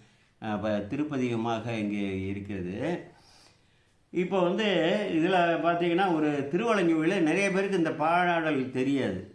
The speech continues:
ஒரு அற்புதமான பாடல் திருவடி பே-, பேரை பத்தி, திருவடியோட பெருமையை பத்தி. "திறந்தலார் புறம், புறம் தீயழ செருவன."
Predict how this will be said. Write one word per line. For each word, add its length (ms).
ஒரு 220
அற்புதமான 800
பாடல் 400
திருவடி 380
பே-, 580
பேரை 240
பத்தி, 260
திருவடியோட 600
பெருமையை 520
பத்தி. 340
"திறந்தலார் 720
புறம், 280
புறம் 360
தீயழ 380
செருவன." 560